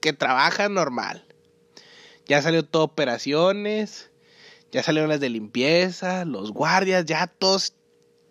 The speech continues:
prácticamente a todos les dieron un pinche premio de esos.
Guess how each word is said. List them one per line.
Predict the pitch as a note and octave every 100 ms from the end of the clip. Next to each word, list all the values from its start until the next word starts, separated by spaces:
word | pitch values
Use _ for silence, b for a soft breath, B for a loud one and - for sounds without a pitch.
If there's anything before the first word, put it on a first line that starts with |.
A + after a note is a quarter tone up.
| _
prácticamente | B3 C4 C4+ B3 A#3+ A#3+
a |
todos | B3 B3
les |
dieron | A3+ A#3+ A#3+
un | A#3
pinche | A#3+ A3+ A3
premio | A3 A3 A3
de | F#3
esos. | F#3 - - -